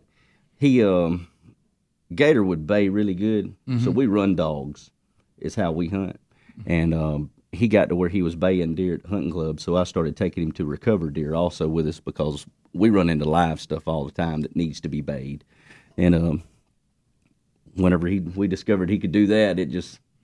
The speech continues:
Speaker 2: So what
Speaker 1: it
Speaker 2: do
Speaker 1: was
Speaker 2: you
Speaker 1: on.
Speaker 2: mean? Somebody who's watching this or listening to this, when you say the dog can bay, what do you mean by that?
Speaker 1: Stand back and bark at it when he locates it.
Speaker 2: Right,
Speaker 1: Hold it, in
Speaker 2: yeah.
Speaker 1: hold it in one spot, and distract it until we
Speaker 2: Yeah.
Speaker 1: can get in there and get it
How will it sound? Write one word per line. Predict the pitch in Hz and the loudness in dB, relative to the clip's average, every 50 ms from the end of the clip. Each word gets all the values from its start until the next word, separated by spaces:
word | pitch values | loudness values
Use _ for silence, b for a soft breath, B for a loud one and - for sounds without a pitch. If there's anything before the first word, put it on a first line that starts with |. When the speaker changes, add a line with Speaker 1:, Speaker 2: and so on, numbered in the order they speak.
| _ _ _ | _ _ _
Speaker 2:
So | - - 196 | 0 4 4
what | 220 254 269 | 6 6 8
Speaker 1:
it | |
Speaker 2:
do | 240 214 | 6 6
Speaker 1:
was | 196 | 6
Speaker 2:
you | 185 | 6
Speaker 1:
on. | 170 170 | 6 4
Speaker 2:
mean? | 170 165 156 143 | 4 4 2 0
Somebody | - - 202 202 190 175 170 160 | 0 2 4 4 6 6 6 4
who's | 147 113 | 2 2
watching | 135 131 131 135 139 127 - 139 131 | 0 2 4 4 4 2 0 0 0
this | 127 120 - - | 2 0 0 0
or | 127 | -2
listening | 120 127 131 120 - 131 117 | 0 0 0 0 2 0 0
to | 110 113 | 2 2
this, | 117 113 - | 0 0 2
when | 123 | 2
you | 123 120 | 2 2
say | - 143 127 | 2 2 2
the | 117 117 | 2 2
dog | 117 127 127 123 120 - | 4 4 4 4 4 2
can | - 117 107 107 | 0 0 0 2
bay, | 107 113 113 110 101 95 92 85 - b b b | 2 0 0 0 -2 -2 -4 -6 -8 b b b
what | 147 156 151 | -2 0 2
do | 143 | 2
you | 139 123 | 2 2
mean | 127 127 120 113 | 4 4 2 2
by | 107 - 95 | 2 0 -4
that? | 87 85 - - | -10 -14 -14 -12
Speaker 1:
Stand | - - 117 110 104 98 92 | -4 0 2 2 2 2 2
back | 98 95 90 - | 0 0 -2 -2
and | 90 87 | 0 0
bark | 92 90 90 - | 0 0 0 -2
at | 92 85 - | -4 -4 -4
it | - | -4
when | - 82 | -4 -4
he | 85 85 | -2 -2
locates | 82 82 85 - - 87 78 - - 98 | -2 -2 -4 -4 -4 -4 -4 -4 -6 -10
it. | - - - | -10 -10 -8
Speaker 2:
Right, | 104 - | -4 0
Speaker 1:
Hold | 113 113 104 98 92 | 2 4 4 4 2
it, | 92 98 | 0 0
in | - 90 | 0 -2
Speaker 2:
yeah. | - - - _ - 104 | -4 -6 -10 _ -8 0
Speaker 1:
hold | 120 135 127 117 | 2 4 4 4
it | 98 - | 4 2
in | - 95 | 2 2
one | 95 95 90 | 2 2 0
spot, | - - - 87 87 90 - - | -2 -2 -2 0 0 0 0 -2
and | - 80 | -6 -8
distract | 85 - - - 98 85 85 - _ - | -8 -8 -4 -2 0 0 0 -2 _ -6
it | 92 - _ _ - | -6 -8 _ _ -16
until | 92 - 101 85 | -8 -4 -4 -2
we | 82 85 | -2 -2
Speaker 2:
Yeah. | - | -2
Speaker 1:
can | 92 85 80 | -2 -2 -2
get | 82 82 | 0 0
in | 82 80 80 | 0 0 -2
there | 82 82 80 | -2 -2 -4
and | 80 78 78 | -4 -4 -4
get | 76 78 78 | -4 -4 -6
it | - - | -6 -8